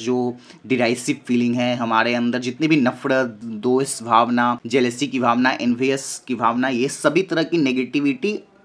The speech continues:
कूल वर्ड, आइस वर्ड से रिलेटेड है, उससे दिखाया जाता है। इसीलिए पोएट ने आइस वर्ड का यूज किया है हेटर्ड के लिए। अब कोल्ड वर्ड यूज यहाँ पे सूटेबल नहीं रहता, इसीलिए फायर and ice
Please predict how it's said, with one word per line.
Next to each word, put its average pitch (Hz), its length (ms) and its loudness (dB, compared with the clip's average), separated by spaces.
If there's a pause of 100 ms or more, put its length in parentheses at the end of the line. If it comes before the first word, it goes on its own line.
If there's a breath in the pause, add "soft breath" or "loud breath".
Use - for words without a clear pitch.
कूल 180 340 6
वर्ड, 151 320 6 (100)
आइस 139 340 4
वर्ड 143 200 2
से 147 120 0
रिलेटेड 127 400 0
है, 156 160 -2
उससे - 280 4
दिखाया 117 340 4
जाता 98 300 -2
है। - 40 -4
इसीलिए 185 440 0
पोएट 165 400 2
ने - 240 -2
आइस 156 360 8
वर्ड 151 160 2
का 147 100 -2
यूज 143 220 0
किया 147 240 2
है 196 160 2 (240 loud breath)
हेटर्ड 151 400 6
के 104 100 -8
लिए। 101 160 -2
अब 123 240 -8 (320)
कोल्ड 180 300 12
वर्ड 170 180 8
यूज 156 560 2
यहाँ 139 200 2
पे 151 120 -8
सूटेबल 147 420 0
नहीं 156 140 4
रहता, 156 340 2 (100)
इसीलिए 165 300 4
फायर 139 560 6
and 147 280 4 (140)
ice - 340 0